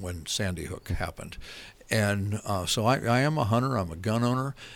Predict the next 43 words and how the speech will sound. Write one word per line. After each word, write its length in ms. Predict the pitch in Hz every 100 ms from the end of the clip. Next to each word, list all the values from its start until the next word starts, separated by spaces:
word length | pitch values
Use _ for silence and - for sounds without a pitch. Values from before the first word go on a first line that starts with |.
| - -
and 180 | 104
when 120 | 104 113
that 200 | 151 -
came 240 | 170 151
across 500 | 131 - 127 123 -
on 80 | 101
my 180 | 95 107
BlackBerry, 720 | 104 101 113 - 82 80 - - - - -
um, 320 | - 90 85 - -
remember 140 | 87
that 100 | 85
was 120 | 80
a 40 | 90
while, 200 | 82 80
it 20 |
was 120 | 78
before, 320 | - - 95 - -
it 40 | 104
was 160 | 90
before 240 | - - 90
my 240 | 87 87
iPhone. 280 | - 87 92 - - - -
Uh, 220 | 117 110 - -
<laughs> 160 | 107 -
when 100 | 120
it 120 | 214
came 180 | 185 180
across 420 | 156 147 147 -
on 120 | 113
my 120 | 101 92
BlackBerry, 500 | 98 107 110 104 90
I 80 | 120
was 180 | 120 -
just 240 | 98 -
stunned. 440 | - 92 80 73 - - - -
The 120 | 107
idea 520 | 113 104 101 101 85
that 160 | 82 -
someone 260 | 110 110
would 160 | 95 90
go 160 | 101
into 380 | 98 95 -
a, 60 | 82